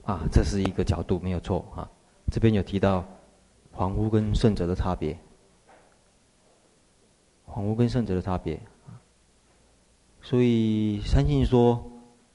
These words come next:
它可以用来说明凡夫跟圣者的差别，在什么地，在什么层次上面的差别呢？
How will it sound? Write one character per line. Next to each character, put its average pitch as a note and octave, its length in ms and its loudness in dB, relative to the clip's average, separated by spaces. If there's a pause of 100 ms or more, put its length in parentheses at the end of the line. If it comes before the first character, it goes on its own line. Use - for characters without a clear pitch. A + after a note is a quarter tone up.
它 A#2 100 0
可 A#2 160 0
以 A2 100 2
用 A2+ 160 2
来 F#2+ 140 0
说 G#2+ 240 0
明 G2 280 0 (1160)
凡 G2+ 200 -2
夫 A2+ 120 0
跟 A#2 220 0
圣 A#2 180 0
者 F#2+ 80 -4
的 F2+ 100 -4
差 F#2 120 0
别， F2 260 -8
在 D#3+ 160 6
什 - 160 2
么 C3 120 4
地， B2 200 2 (1160)
在 - 160 8
什 - 180 2
么 B2+ 160 6
层 A#2+ 240 0
次 C3 100 -4
上 A#2+ 140 2
面 G#2+ 100 2
的 G2 60 0
差 G2 160 0
别 F#2 160 -4
呢？ F#2 160 -6